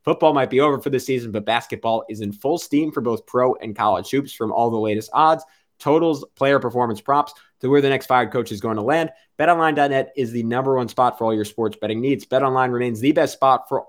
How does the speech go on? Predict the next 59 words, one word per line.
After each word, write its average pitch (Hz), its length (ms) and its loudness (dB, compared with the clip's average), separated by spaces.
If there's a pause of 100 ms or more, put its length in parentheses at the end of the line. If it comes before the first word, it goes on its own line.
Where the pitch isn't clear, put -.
all 190 220 4
of 170 120 0
your 127 80 0
sports 107 320 -6
scores, 156 280 2
podcasts, 135 560 -2
and 107 160 -4
news 117 280 -4
this 104 240 -6
season. 170 340 -2
And 104 140 -8
it's 104 80 -12
not 113 180 -2
just 104 160 -12
basketball. 131 580 0 (220)
Bet 143 100 0
online 147 280 2
dot 135 140 0
net 131 200 0
is 131 160 -6
your 135 140 -2
source 139 260 -4
for 117 160 -4
hockey, 156 460 -2 (260)
boxing, 143 420 2
and 123 120 -8
U 131 100 0
F 113 60 -2
C 117 180 -4
odds, 123 300 2
right 135 180 0
to 131 80 -16
the 120 140 -2
Olympic 127 260 -6
coverage 127 340 -2
and 120 80 -6
information 120 480 -4
you 113 120 -2
so 113 180 -4
desire. 127 540 -2 (240)
So - 140 -2
head 202 120 4
to 196 80 -6
the 175 60 2
website 165 340 0
today 139 180 2
or 135 200 0
use 123 160 -2
your 117 80 -4
mobile 117 220 0
device 139 360 -2
to - 120 -16
learn 117 120 -4
more 123 240 2
about 123 240 -2
the 113 60 -6
trends 147 340 -6
in 135 80 -4
action. 127 420 -6